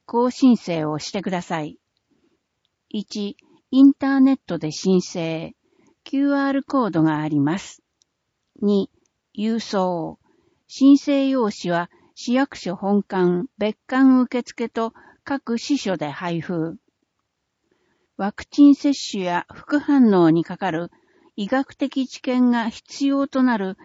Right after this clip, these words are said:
専門的な相談はこちら。府専門相談窓口。毎日午前七時から午後十時。電話、零五零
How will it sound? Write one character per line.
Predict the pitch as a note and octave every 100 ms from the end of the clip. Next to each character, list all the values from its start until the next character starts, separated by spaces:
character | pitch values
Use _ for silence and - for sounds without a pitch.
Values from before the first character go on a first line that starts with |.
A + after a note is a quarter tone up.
| _
専 | _ C4+ C#4 C4+
門 | C#4 C4
的 | B3+ B3+
な | A#3+ B3
相 | - A#3
談 | A3+ A3 G#3+
は | G#3
こ | G#3 F#3
ち | - F#3+
ら。 | E3 D#3+ - _ _ _ _ _ _ -
府 | B3 A#3 _
専 | - C#4 C#4 C#4
門 | C#4 C4+
相 | - C4+ C4
談 | C4 B3+
窓 | B3 A#3+ A3
口。 | F#3+ D#3 - E3 E3 - _ _ _ _ _
毎 | B3 B3+ A#3+
日 | G#3+ G3+ - F3+ F3+ - _ _ -
午 | B3+ C4+
前 | A#3+ A#3 A#3
七 | A3+ B3+ C#4+
時 | A3
か | G#3+ E3+
ら | E3+ E3 _ -
午 | B3 C4
後 | A#3+ G#3
十 | G#3 B3+ F3
時。 | - D3+ D#3 - _ _ _ _ _ _ _ -
電 | F#3 G3+ G#3+
話、 | G3+ F#3+ F#3+ - _ _ _ _ _ -
零 | A#3+ D4 C#4
五 | C#4 A3+ F3
零 | F#3 F#3 E3